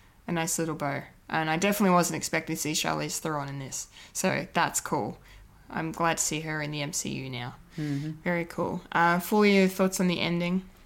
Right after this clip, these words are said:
Speaker 2: Um, yeah. I mean, I could probably just echo what you said.
Speaker 1: Mm-hmm.
Speaker 2: Essentially, it was, it was, like, it wasn't, it wasn't, it wasn't the, the greatest of endings, but it was, it was all right. Like, I,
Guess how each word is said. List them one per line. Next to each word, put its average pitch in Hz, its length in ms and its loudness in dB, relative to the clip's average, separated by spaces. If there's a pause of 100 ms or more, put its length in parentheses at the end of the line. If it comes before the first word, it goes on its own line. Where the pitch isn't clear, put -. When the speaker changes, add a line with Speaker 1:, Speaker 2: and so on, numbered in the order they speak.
(720)
Speaker 2:
Um, 311 760 6 (360)
yeah. 294 340 8 (280)
I 220 100 -4
mean, 220 280 -2
I 202 80 -2
could 196 140 -2
probably 196 200 2
just 165 160 -2
echo 147 300 2
what 139 180 0
you 151 120 -4
said. 143 220 -2 (140)
Speaker 1:
Mm-hmm. 196 260 4 (200)
Speaker 2:
Essentially, 143 520 -2
it - 20 0
was, 139 320 -2 (560)
it 196 60 2
was, 214 140 4
like, 202 180 4
it 233 40 4
wasn't, 202 340 6
it 185 60 4
wasn't, 220 300 6
it 196 80 6
wasn't 202 260 6
the, 139 360 8 (360)
the 139 80 2
greatest 127 640 -2
of 117 80 -8
endings, 123 400 -6
but 131 140 -4
it 127 120 -6
was, - 400 -4
it 220 60 4
was 190 160 6
all 127 80 8
right. - 260 2
Like, - 260 -4
I, 135 300 4